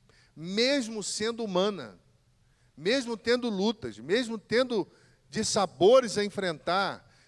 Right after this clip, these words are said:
mesmo tendo uma vida de lutas terríveis a enfrentar,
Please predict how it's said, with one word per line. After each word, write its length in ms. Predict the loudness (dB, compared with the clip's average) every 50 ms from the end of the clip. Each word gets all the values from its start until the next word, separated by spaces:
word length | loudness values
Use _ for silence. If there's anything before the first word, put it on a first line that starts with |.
| _ -10
mesmo 400 | -2 0 2 2 2 0 -2 -4
tendo 340 | -4 0 2 2 2 2 0
uma 220 | 0 0 0 0
vida 720 | 0 -4 -6 -2 2 2 2 2 0 0 0 0 0 -2 -6 _ -20 -20 -20 -20 -20 -20 _ _ _ _ _ -20 _
de 240 | -12 -6 -6 -4 -6 -6 -10 -18 -20 _ _ -14
lutas 480 | -10 -4 -2 -2 -2 0 0 -2 -2 -2
terríveis 1120 | -2 -2 -2 0 0 0 2 4 4 4 2 2 2 0 0 0 -2 -8 -14 -20 -20 -20 -20 -20 _ _ _ -10
a 160 | -6 -4 -4
enfrentar, 840 | -4 -4 -4 -6 -6 -6 -8 -8 -6 -4 -4 -2 -2 -4 -6 -8 -12